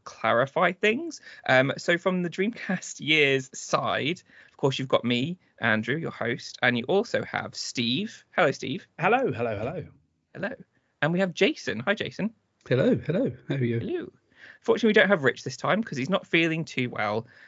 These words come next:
Speaker 1: So sending
Speaker 3: Aw.
Speaker 1: all of our
Speaker 2: Get
Speaker 1: best
Speaker 2: well
Speaker 1: wishes
Speaker 2: soon,
Speaker 1: to
Speaker 2: Rich.
Speaker 1: Rich. Yes, indeed. Um, and joining us from the Dreamcast Junkyard Dream Pod, we have three lovely people. We have James. How's it going, James?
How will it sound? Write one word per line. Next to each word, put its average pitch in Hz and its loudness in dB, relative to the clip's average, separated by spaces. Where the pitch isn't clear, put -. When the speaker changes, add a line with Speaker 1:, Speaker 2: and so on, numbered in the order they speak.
Speaker 1:
So 117 4
sending 127 4
Speaker 3:
Aw. 104 0
Speaker 1:
all 123 4
of 123 0
our 120 0
Speaker 2:
Get 175 4
Speaker 1:
best 139 2
Speaker 2:
well 160 4
Speaker 1:
wishes 160 0
Speaker 2:
soon, 143 2
Speaker 1:
to 147 2
Speaker 2:
Rich. 147 0
Speaker 1:
Rich. - -10
Yes, - -20
indeed. - -16
Um, 143 4
and 143 0
joining 190 2
us 117 0
from 180 2
the 147 -4
Dreamcast 135 -4
Junkyard 127 2
Dream 131 0
Pod, 135 2
we 131 -2
have 139 0
three 208 2
lovely 117 0
people. 127 -8
We 131 0
have 131 -2
James. 175 2
How's 143 2
it 110 -4
going, 113 2
James? 160 0